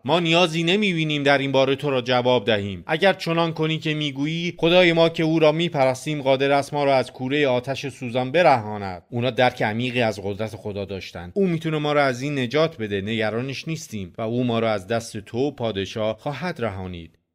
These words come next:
نه از شعله‌ها، نگفتم ما رو از شعله‌ها رهایی می‌ده، بلکه گفتم او ما رو از قدرت تو رهایی می‌ده، تو ما رو کنترل نمی‌کنی. بعد گفتم: «ولی حتی اگر نرهاند چی می‌شه؟ به آتش تسلیم می‌شدند.»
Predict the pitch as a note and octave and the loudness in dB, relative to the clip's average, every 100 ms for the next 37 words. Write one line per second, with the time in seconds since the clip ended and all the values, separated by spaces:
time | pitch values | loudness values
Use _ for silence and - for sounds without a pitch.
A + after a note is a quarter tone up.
0 | _ _ _ _ _ _ - G3+ B3+ - | _ _ _ _ _ _ 2 6 6 6
1 | - F3 C#3+ C3+ B2+ G3 A3 - F#3 E3 | 6 8 10 8 10 8 6 6 8 10
2 | D3 C#3+ C3+ D3 C#3 B2 B2 B2 A#2+ A#2+ | 10 10 8 6 6 8 6 6 4 2
3 | A2+ A2 G2+ F2+ E2 D#3 F#3 G#3+ F#3 F#3 | 2 2 2 0 4 6 6 6 6 8
4 | G3 F#3 F3+ F#3+ F#3 E3+ - D#3 C#3+ F3+ | 8 8 8 8 10 8 8 2 4 2
5 | F#3 F#3 F3 D#3 C#3+ D3+ G3 D#3+ A#2+ G#2+ | 2 4 8 8 8 6 6 4 4 2
6 | C3 D3 D3 D3+ C#3 A#2+ C3+ D#3 F3+ F#3+ | 2 4 4 4 2 6 6 6 6 6
7 | C3+ A#2 F#2+ F#2 E3+ E3 F3+ F#3+ F3 E3+ | 4 0 2 6 6 6 2 4 4 6
8 | F3+ F3+ F#3 F#3+ F3+ F3+ F3 F#3 G#3 F#3 | 6 2 4 4 6 6 6 8 10 10
9 | D3 D3+ D#3+ E3 G3 F#3 D3 A2+ G2 G3 | 8 6 4 2 0 2 2 2 4 8
10 | G#3 G3 G#3+ - F#3 E3 G#3+ G#3+ D#3+ B2+ | 10 10 8 6 4 2 4 6 6 4
11 | B2+ A2+ G#2+ F2 | 2 4 2 -2